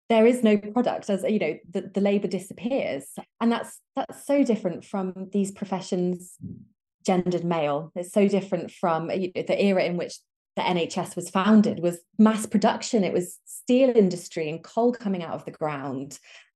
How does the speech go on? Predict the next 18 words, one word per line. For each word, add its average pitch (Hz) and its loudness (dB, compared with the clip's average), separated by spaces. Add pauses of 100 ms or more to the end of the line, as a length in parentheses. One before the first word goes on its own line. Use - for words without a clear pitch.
and, - -2
you 226 4
know, 185 2
railway 214 4
tracks - -12
and 185 -2
fast 233 -4
trains 170 0
and 175 -6 (300)
all 285 4
of 269 2
these 220 2
things 202 2
that - 2
were 190 -2
so 233 -2 (100)
obviously 185 -2 (260)
something. 139 -6